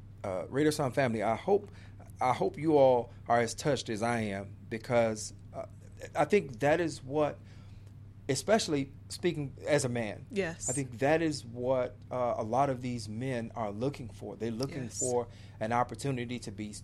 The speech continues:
Speaker 1: to be seen for who they are and to be able to give something of value.
Speaker 2: Yes.
Speaker 1: So that is, that is tremendously powerful.
Speaker 2: Yes. And I hope the audience is touched, because the reality is that these are our babies.
Speaker 1: Mm-hmm.
Speaker 2: This is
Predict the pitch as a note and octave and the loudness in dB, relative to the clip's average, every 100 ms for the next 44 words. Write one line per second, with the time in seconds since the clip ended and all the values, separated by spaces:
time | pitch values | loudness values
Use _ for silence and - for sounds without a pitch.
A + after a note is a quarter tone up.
0 | - C3+ A#2 - D#3 F3 F3+ F3+ F3 E3 | -6 -4 -4 -4 -2 -2 -2 -4 -2 -2
1 | D#3 D#3 A#2+ B2 A#2 G#2+ G2 F#2 A#2 A#2+ | -2 -2 -6 -6 -6 -6 -8 -6 -6 -4
2 | C3 G#2 G2+ F#2+ G#2 G#2 G2+ D3+ C#3+ C#3+ | -6 -6 -8 -8 -6 -6 -4 -4 -4 -6
3 | - - - - A2 A2 D#3 G3 B2 - | -8 -6 -6 -4 -4 -2 -2 -2 -6 -6
4 | C#3 D#3 - - B2+ B2 - - C3 A#2 | -6 -6 -8 -6 -6 -6 -8 -10 -8 -8
5 | - F#3 D3 C#3+ - - A3 B3 A#3 - | -10 -4 -4 -4 -8 -2 2 4 2 0
6 | - G#3+ G3+ - - - - - - E3+ | 4 4 4 -2 -16 -16 -16 -16 -4 -2
7 | - D#3+ D#3 D3+ D3+ C3+ - C#3 - F3 | 2 4 4 4 2 2 2 2 -2 -2
8 | D3 - - D3 E3 D3+ D#3+ D#3 C#3 F3 | -2 -2 -6 -6 -4 -2 -2 -4 0 2
9 | F3+ E3 E3 D3+ D#3 D3 G2+ E3 F3+ G2 | 4 2 0 -2 -2 -4 -2 -2 -2 -4
10 | C3 D#3 D3+ E3 C#3 C3+ - - - - | -6 -6 -4 -4 -6 -10 -6 -4 -6 -8
11 | - G#2 A2 - - - - E3+ G3+ - | -10 -8 -8 -12 -16 -16 -4 4 4 4
12 | E3 | 0